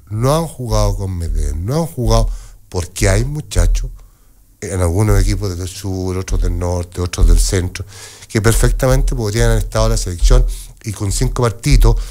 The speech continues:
habrían, habrían sido una gran alternativa. Porque vuelvo a insistir, son seis partidos. Así todo, yo creo que lo único que nos puede quitar la copa son dos cosas.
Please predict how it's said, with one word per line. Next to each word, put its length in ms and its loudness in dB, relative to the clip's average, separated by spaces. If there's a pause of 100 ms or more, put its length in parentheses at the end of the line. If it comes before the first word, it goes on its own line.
(120)
habrían, 440 4
habrían 340 2
sido 240 0
una 100 4
gran 200 2
alternativa. 600 4 (360)
Porque 220 -4
vuelvo 260 2
a 40 -2
insistir, 340 -6
son 240 -8
seis 220 -4
partidos. 500 -10 (460)
Así 220 4
todo, 340 4 (880)
yo 160 0
creo 240 2
que 260 -4 (1800)
lo 220 2
único 400 -2
que 80 -4
nos 120 -6
puede 260 -10
quitar 260 -10
la 120 -8
copa 220 -14 (3500)
son 240 -2
dos 160 0
cosas. 340 -12